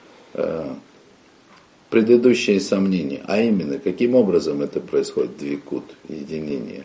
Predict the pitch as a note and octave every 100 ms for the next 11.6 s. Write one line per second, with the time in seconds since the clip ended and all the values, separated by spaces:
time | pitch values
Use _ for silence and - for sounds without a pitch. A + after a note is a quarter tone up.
0 | - - - - - - - - _ _
1 | _ _ _ _ _ _ _ _ _ _
2 | _ _ _ _ - F#2+ - D2 D2+ D#2
3 | C#2 - - - - - - - _ -
4 | - E2 D2 C#2+ B1 - - - - -
5 | C#3 F#3+ G3 - C3+ A#2 - - F#2+ A2+
6 | B2+ C#3+ A2 - F2 E2 C3 C#3+ B2+ G#2+
7 | - A#2+ C#3+ C#3+ A#2+ A2 B2+ C3+ C3 A2
8 | F#2+ F#2+ A2+ G#2+ F#2+ E2+ E2+ G2+ F2+ -
9 | F2+ E2+ D2+ - - _ - - - -
10 | G#2 A2+ G2+ B2+ C#3 A2 - A2 F2+ E2+
11 | E2 E2+ E2+ C3 A2+ -